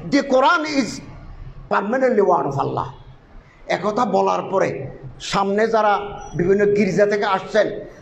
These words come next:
তারা জিভ-, জিহ্বা কামড় দিয়ে রাখলো, "ও মা, এ ক-, এটা কি কথা বলে? এটা তো আর শুনি নাই।"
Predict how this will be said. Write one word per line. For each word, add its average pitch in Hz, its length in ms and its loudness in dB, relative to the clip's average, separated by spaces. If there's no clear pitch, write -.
তারা 196 140 2
জিভ-, - 1040 -6
জিহ্বা 254 340 2
কামড় 233 380 0
দিয়ে 202 120 4
রাখলো, 202 260 2
"ও 208 300 2
মা, 214 240 2
এ 196 140 0
ক-, - 220 -10
এটা 180 280 2
কি 226 240 0
কথা 190 260 2
বলে? 220 200 4
এটা 202 120 2
তো 226 60 0
আর 208 60 -2
শুনি 262 260 0
নাই।" 226 320 -2